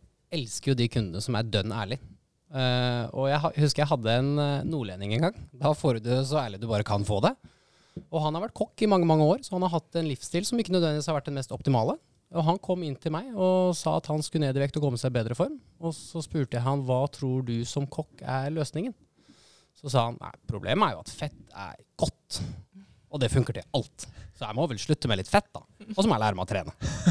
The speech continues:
<laughs> I dag, så s-, og det sa han i januar i fjor. I dag så er han på treningssenteret fire ganger i uka i snitt. Tidligere så har han ikke trent på flere år.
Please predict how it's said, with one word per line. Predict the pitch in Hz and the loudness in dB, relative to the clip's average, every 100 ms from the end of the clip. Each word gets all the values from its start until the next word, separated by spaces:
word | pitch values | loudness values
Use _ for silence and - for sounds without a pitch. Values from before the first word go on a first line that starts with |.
| - 151 - | 4 0 -2
<laughs> | - - - - - 185 | -4 -4 -6 -8 -8 -4
I | |
dag, | 185 185 262 240 113 101 _ _ _ _ - | 0 0 -2 -6 -10 -12 _ _ _ _ 0
så | - | 2
s-, | 196 - | 2 0
og | 175 | 0
det | 180 220 | 0 0
sa | 175 160 | 0 0
han | 151 | -2
i | 143 | -2
januar | 143 139 120 | -2 -2 -4
i | - | -2
fjor. | 165 - - - - - - | -4 -4 -8 -16 -18 -20 -6
I | 156 | 2
dag | 151 135 196 | 4 4 4
så | - 143 | 4 4
er | 127 | 4
han | |
på | 151 | 2
treningssenteret | - 131 101 104 101 98 - 170 - - | 2 0 0 -4 -2 -4 -4 -6 -10 -8
fire | 208 175 110 120 135 | -2 0 0 0 2
ganger | 123 | 4
i | 120 | 2
uka | - 101 | 2 -2
i | |
snitt. | - - 220 - _ _ _ - | -2 -2 -4 -8 _ _ _ 2
Tidligere | 165 104 120 | 4 4 -2
så | 185 | -2
har | 120 | 0
han | 110 | 2
ikke | - 123 | 2 -2
trent | - 107 - | 0 0 0
på | 110 | 0
flere | 107 101 | 2 2
år. | 98 - | 0 -2